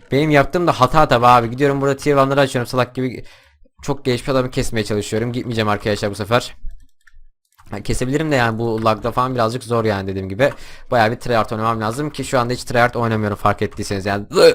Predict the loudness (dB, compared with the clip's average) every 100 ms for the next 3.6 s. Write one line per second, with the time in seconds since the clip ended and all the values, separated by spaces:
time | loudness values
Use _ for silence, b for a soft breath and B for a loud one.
0 | 4 0 2 0 -2 -10 -20 _ _ -16
1 | -4 0 0 0 -4 -6 -8 -2 0 0
2 | -2 -6 -6 -8 -8 -4 -2 -2 -2 -4
3 | -4 0 0 0 -4 -4